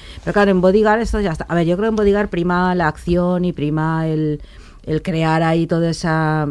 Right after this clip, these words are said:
esa, ese suspense, ¿no? Y esa necesidad de seguirla. Es una serie muy adictiva. Pero es verdad que,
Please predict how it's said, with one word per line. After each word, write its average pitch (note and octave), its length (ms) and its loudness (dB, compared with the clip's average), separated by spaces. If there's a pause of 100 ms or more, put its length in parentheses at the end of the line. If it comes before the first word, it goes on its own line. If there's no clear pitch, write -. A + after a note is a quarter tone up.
(120)
esa, D3+ 460 -2 (160)
ese D3 160 -8
suspense, F3 640 -2
¿no? F3 100 0
Y E3+ 60 0
esa D#3 140 -4
necesidad D3 340 -2
de D3 80 -2
seguirla. C#3 380 -2
Es B2 60 -12
una D3 120 -4
serie C#3+ 160 -2
muy D3+ 140 -2
adictiva. C3 500 -4 (760)
Pero G3 160 6
es G#3 100 4
verdad A3+ 280 4
que, A#3 420 2